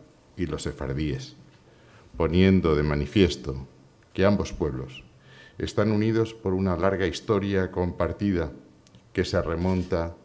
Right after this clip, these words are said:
a la básica, a la fundamental aportación del pueblo judío a la formación histórica de España, de igual modo que sefarad supone también un elemento fundamental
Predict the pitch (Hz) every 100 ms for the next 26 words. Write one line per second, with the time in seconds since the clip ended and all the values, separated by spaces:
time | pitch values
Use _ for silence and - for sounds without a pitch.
0 | _ - - - - 82 82 104 101 82
1 | 87 80 78 - 85 78 80 78 101 95
2 | - 80 80 - 85 82 78 67 - 87
3 | 85 - 69 73 73 69 67 - - -
4 | - _ 78 78 - 73 73 - 92 87
5 | 71 - 87 80 78 73 67 - 95 78
6 | 67 65 - - _ _ - 76 82 82
7 | 87 64 - - - _ - - - -
8 | - 87 82 85 - 67 87 87 73 71
9 | 73 71 67 67 - - 92 95 78 78
10 | 87 85 78 - 71 69 67 65 71 71